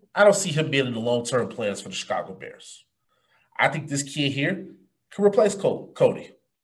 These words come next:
Now, while it's definitely a long-term move, it could be a short-term move as well. Now,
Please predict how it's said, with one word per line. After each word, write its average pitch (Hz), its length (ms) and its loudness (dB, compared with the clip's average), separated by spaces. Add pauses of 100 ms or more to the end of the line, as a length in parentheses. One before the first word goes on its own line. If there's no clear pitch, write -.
(1200)
Now, - 300 -6 (1200)
while 120 220 2
it's 120 140 -2
definitely 190 340 6
a 151 80 8
long-term 185 640 4
move, - 460 -12 (640)
it - 180 -12
could 208 180 2
be 190 120 2
a 156 40 4
short-term 165 520 6
move 143 180 0
as 127 140 -4
well. - 280 -4 (1080)
Now, 117 300 -2